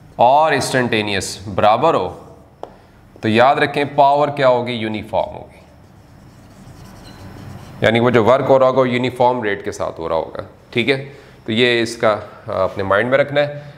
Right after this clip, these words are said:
Next आप देखें कि power से related और क्या चीज़ें हैं। देखिए, power की यूनिट आप क्या कहते हैं जी, watt है, और one watt क्या होता है जी, one joule per second होता है, ठीक है। और इसके अलावा अगर हम इसको, आ,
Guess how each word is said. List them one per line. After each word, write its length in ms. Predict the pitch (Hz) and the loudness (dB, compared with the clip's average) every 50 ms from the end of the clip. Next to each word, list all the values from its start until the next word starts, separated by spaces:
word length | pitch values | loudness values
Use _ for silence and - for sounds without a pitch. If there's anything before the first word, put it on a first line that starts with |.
| - - | -16 -2
Next 320 | 113 127 151 175 - - 196 | 0 0 2 2 2 2 2
आप 140 | 180 180 175 | 2 2 2
देखें 380 | 170 175 170 190 180 180 175 180 | -2 -4 -2 -2 -4 -4 -4 -4
कि 320 | 175 160 156 156 156 156 156 156 - - - - | -4 -4 -2 -2 -2 -4 -4 -6 -12 -18 -4 0
power 300 | 143 139 143 147 156 151 | 2 2 2 2 0 -4
से 140 | 139 - 143 | -6 -8 -8
related 380 | 139 135 127 123 120 139 - 98 | -4 -4 -4 -4 -4 -6 -6 -4
और 180 | 113 117 123 | -4 -4 -4
क्या 220 | 117 120 127 123 131 | -2 -2 0 0 0
चीज़ें 300 | 131 131 135 127 123 123 | -2 -4 -6 -6 -4 -4
हैं। 180 | 123 123 120 123 120 127 - - - - - - - - - - - | -4 -4 -6 -6 -8 -12 -16 -20 -20 -20 -20 -20 -20 -20 -20 -10 -4
देखिए, 200 | 131 139 175 170 170 | -2 2 2 2 0
power 440 | 170 165 156 160 175 185 196 190 | 2 2 2 4 4 4 2 2
की 100 | 165 - | 2 -2
यूनिट 400 | 175 156 156 151 160 165 - - - - - - - - - - | -6 -6 -4 -4 -4 -4 -4 -8 -18 -20 -20 -20 -20 -20 -10 0
आप 240 | - 120 127 127 - - | 2 2 2 2 0 -4
क्या 140 | 139 131 | -4 -4
कहते 220 | 135 120 131 123 - | -2 -2 -6 -6 -6
हैं 100 | 127 127 | -6 -8
जी, 80 | 127 117 | -8 -10
watt 380 | 90 98 107 110 120 127 - | 0 2 2 4 4 2 0
है, 140 | 127 123 120 | -4 -4 -2
और 180 | 113 117 117 113 | -2 -2 -2 0
one 260 | 107 160 131 139 135 | 0 0 -2 0 0
watt 300 | 131 127 127 127 123 127 | 0 0 0 0 -2 -4
क्या 120 | - 135 131 | -4 0 2
होता 240 | 123 123 120 104 127 | 2 2 0 -2 -6
है 80 | 120 | -6
जी, 100 | 117 123 113 | -4 -6 -4
one 300 | 98 117 117 123 127 113 | -2 -2 -2 -2 -4 -2
joule 380 | 120 113 110 117 117 113 117 117 | 0 0 0 0 0 -4 -4 -4
per 100 | 110 107 | -4 -4
second 360 | - - 107 98 95 92 85 78 | -4 -4 -6 -6 -4 -8 -10 -10
होता 240 | 76 71 - - | -14 -16 -18 -20
है, 80 | - - - - - - - - - - - - - - - - | -20 -20 -20 -20 -20 -20 -20 -20 -20 -20 -20 -20 -20 -20 -20 -6
ठीक 160 | - 110 95 107 | -6 -4 0 0
है। 380 | 123 123 120 - - - - - - - - - - - - | -2 -2 -2 -8 -14 -18 -20 -20 -20 -20 -20 -20 -16 0 2
और 340 | - 131 147 160 175 175 175 | 4 4 6 4 4 2 2
इसके 240 | 160 - - 175 | 0 0 2 2
अलावा 380 | 165 147 147 143 143 151 156 151 | 4 6 6 4 4 4 4 4
अगर 200 | 147 139 143 143 | 4 2 4 4
हम 180 | 139 139 139 139 | 4 2 0 -4
इसको, 280 | 131 135 - - 143 139 135 135 135 123 117 - - - - - | -8 -10 -8 -4 -2 0 0 2 0 0 -2 -6 -12 -18 -16 -10
आ, 200 | 113 101 101 101 | -4 0 0 0